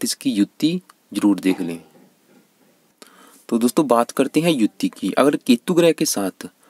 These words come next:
पंचमेश यानी कि संतान का स्वामी सूर्य यहाँ पे बैठा है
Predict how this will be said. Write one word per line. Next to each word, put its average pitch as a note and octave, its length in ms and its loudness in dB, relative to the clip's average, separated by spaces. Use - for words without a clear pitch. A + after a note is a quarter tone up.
पंचमेश D3 680 0
यानी F#2+ 360 0
कि - 120 -2
संतान A#2+ 480 0
का C3+ 120 2
स्वामी A#2+ 400 0
सूर्य A#2 300 0
यहाँ B2 200 4
पे A2 100 -12
बैठा G2+ 320 -2
है G#2 180 0